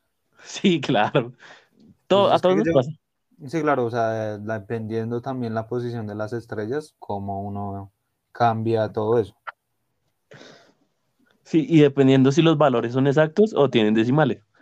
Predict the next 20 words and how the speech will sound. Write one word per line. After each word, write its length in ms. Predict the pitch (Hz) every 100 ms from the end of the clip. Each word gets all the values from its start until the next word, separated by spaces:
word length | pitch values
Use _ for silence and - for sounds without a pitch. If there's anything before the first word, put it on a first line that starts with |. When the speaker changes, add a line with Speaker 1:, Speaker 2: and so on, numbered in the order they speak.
| _ _ 214 143
Speaker 2:
Exactamente. 920 | 113 101 107 95 - 104 104 98 - _ _ _ _ _ _ _ _ _ _ - 156
Bueno, 200 | 139 120
siga. 160 | 117 101
Speaker 1:
<laughs> 20 |
Entonces, 800 | 156 - 131 123 - 127 123 - _ 123 123 _ _ _ _ _ _ _ _ -
entonces, 520 | 131 127 135 127 139
pues, 400 | - 156 127 - _ _ _ _ _ _ _ _
como 300 | - 147 143
estamos 340 | 135 151 151 175
en 80 | 185
un 100 | 147
equipo 260 | 165 151
de 40 | 160
fútbol. 480 | 160 107 123 131 _ _ _ _ _ -
Speaker 2:
<laughs> 440 | - - - - - 453 - - - - 539 494 427 - - - - _ _
Sí, 160 | - 160
hijo 240 | - 151
de 140 | 135
puta. 520 | 123 - 135 - 151 - - 233 - _
<laughs> 1400 | 127 160 143 415 339 330 - - 349 160 - - -